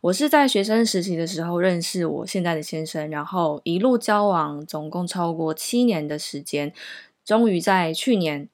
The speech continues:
完成台湾跟韩国两边的登记。至于要怎么跟韩国人交往，然后他们的择偶条件又是什么，在这边我们引用一篇网络报道好了。虽然说它不一定是非常具有代表性，但是我们可以用一个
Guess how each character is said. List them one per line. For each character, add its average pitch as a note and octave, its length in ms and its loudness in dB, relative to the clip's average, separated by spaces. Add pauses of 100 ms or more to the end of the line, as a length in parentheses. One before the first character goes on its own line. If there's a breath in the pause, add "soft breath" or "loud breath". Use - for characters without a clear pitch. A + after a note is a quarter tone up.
完 E3 180 -2
成 E3 240 -4
台 E3 200 0
湾 F3 180 2
跟 F#3 160 -4
韩 D#3+ 260 -4
国 D#3 160 -2
两 D#3 220 -2
边 F3 140 -2
的 D#3+ 80 -2
登 D3 280 -6
记。 - 340 -6 (120)
至 D#4+ 300 2
于 A#3 80 4
要 C4+ 140 4
怎 G3+ 120 0
么 D3+ 100 -2
跟 G3+ 140 0
韩 F3 240 -4
国 E3 140 0
人 E3+ 160 -2
交 F3 300 0
往， D#3+ 260 0 (160)
然 E3 180 -2
后 F#3 280 0
他 F#3 160 -2
们 D#3+ 200 -2
的 D#3 120 -4
择 F3+ 220 2
偶 F#3 180 6
条 D#3 260 -4
件 G3+ 260 4
又 F#3+ 140 2
是 F#3+ 140 -2
什 D#3 180 -4
么， - 220 -8 (340 loud breath)
在 D4 140 6
这 C#4 100 6
边 C4+ 100 6
我 G3+ 60 4
们 F3 160 0
引 D3+ 120 -2
用 F#3+ 140 0
一 G3+ 60 0
篇 F#3+ 180 2
网 D#3 200 -2
络 F3+ 120 4
报 E3 220 2
道 C#3 180 -2
好 F3+ 200 -4
了。 - 160 -8
虽 A3+ 140 0
然 G3 200 2
说 G3 140 0
它 G3+ 160 0
不 G3 240 2
一 D#3+ 40 4
定 E3+ 380 -4
是 E3+ 300 -6
非 G3+ 180 0
常 F#3 240 -4
具 F#3 140 -6
有 D#3+ 100 0
代 F3 160 0
表 - 180 -6
性， F3 320 -6
但 A3 160 2
是 A3 80 2
我 F#3 60 0
们 D3+ 100 -6
可 F3 140 -2
以 D#3 60 0
用 D#3+ 180 -2
一 - 20 -4
个 D3+ 220 -4